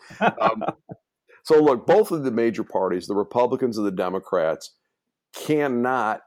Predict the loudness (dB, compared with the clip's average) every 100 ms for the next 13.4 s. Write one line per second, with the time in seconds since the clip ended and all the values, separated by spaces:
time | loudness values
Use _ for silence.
0 | _ -4 0 2 0 -4 -6 -4 -2 -2
1 | -4 -6 -8 -4 -6 -6 -10 -16 _ _
2 | _ _ _ _ _ _ -4 -2 0 -2
3 | -6 -2 0 0 -6 _ _ _ _ 0
4 | 0 0 0 0 0 -4 _ -2 0 -2
5 | -4 -6 -4 2 2 2 -4 -2 -2 -2
6 | -6 -14 -16 _ _ _ _ _ -18 -16
7 | -2 2 2 2 0 2 2 0 -4 -4
8 | -8 -6 -4 0 0 0 0 2 4 2
9 | -2 -4 -4 -2 -6 0 0 0 -4 -8
10 | -4 -2 0 -2 -6 -14 _ _ _ _
11 | _ _ -20 -18 -18 -8 -4 -2 -4 0
12 | 2 2 2 0 0 2 2 2 0 0
13 | 2 2 0 -6